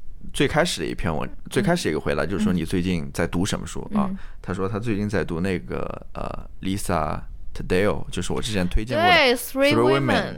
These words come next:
Speaker 2: 嗯。
Speaker 1: 啊，他在看那本书。那本书我之前在哪期我忘掉了，里面介绍过这本书，
Speaker 2: 嗯。
Speaker 1: 就是讲，呃，三个女性的她们的那种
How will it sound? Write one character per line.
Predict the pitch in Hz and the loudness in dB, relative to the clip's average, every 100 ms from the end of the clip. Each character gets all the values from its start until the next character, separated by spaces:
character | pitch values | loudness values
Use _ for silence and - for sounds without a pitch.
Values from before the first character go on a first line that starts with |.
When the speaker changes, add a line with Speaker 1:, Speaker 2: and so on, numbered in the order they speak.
| - | -2
Speaker 2:
嗯。 | 240 240 | 0 2
Speaker 1:
啊， | - - - - - | 2 0 -4 -6 -4
他 | 85 | -2
在 | 90 | 0
看 | 90 98 | 0 0
那 | 113 | 2
本 | 71 - | 0 -4
书。 | - - - - - | -8 -8 -6 -6 -4
那 | 135 151 | 0 2
本 | 120 - | 2 0
书 | 107 | 0
我 | 95 | 0
之 | - - | 0 0
前 | 92 | 0
在 | 98 101 78 69 - | 2 2 0 -2 -2
哪 | 73 67 | 0 0
期 | - | 0
我 | 76 | 0
忘 | 78 95 | 0 0
掉 | 65 | -2
了， | 52 | -2
里 | 55 | -4
面 | 60 - | -6 -2
介 | 117 | 0
绍 | 98 67 | 2 0
过 | 67 | 0
这 | 71 | -2
本 | - - | -2 -2
书， | - - | -4 0
Speaker 2:
嗯。 | |
Speaker 1:
就 | 214 | 2
是 | 202 | 0
讲， | 151 - 50 - - - - - - - - - - - - - | -2 -2 -4 -6 -8 -8 -8 -6 -6 -8 -8 -10 -10 -8 -4 -2
呃， | 90 69 57 - | -2 -2 -4 -4
三 | - 95 | -2 0
个 | 104 | 2
女 | 92 78 | 2 0
性 | - 117 107 | -2 -2 -2
的 | 73 | -2
她 | - 85 | -2 -4
们 | 76 | -4
的 | 78 | -4
那 | 78 | -6
种 | 64 | -8